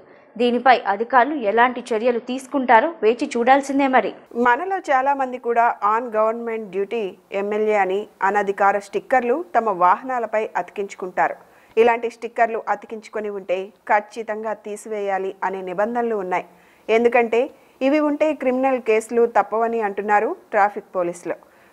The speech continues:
Speaker 2: కొంతమంది ఈ స్టిక్కర్లను అతికించుకొని చెడ్డ పనులకు పాల్పడుతున్నారని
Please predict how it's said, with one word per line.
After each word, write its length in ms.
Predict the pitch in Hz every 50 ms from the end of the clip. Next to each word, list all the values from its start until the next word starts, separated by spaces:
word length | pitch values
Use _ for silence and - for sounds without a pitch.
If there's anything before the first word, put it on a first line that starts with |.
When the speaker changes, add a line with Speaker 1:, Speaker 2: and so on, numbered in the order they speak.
| _ -
Speaker 2:
కొంతమంది 520 | 233 233 240 - 233 240 226 233 226 240
ఈ 220 | - - 226 226
స్టిక్కర్లను 600 | 214 - - 220 - - 233 233 226 226 233 220 - -
అతికించుకొని 720 | 196 196 247 - 233 226 - - - 233 226 208 180 175 - - _ _ _ _ - 311
చెడ్డ 200 | 262 254 247 320
పనులకు 460 | 330 330 311 277 262 233 208 - -
పాల్పడుతున్నారని 920 | - - 196 196 208 208 247 233 240 - 220 220 214 214 214 214 214 214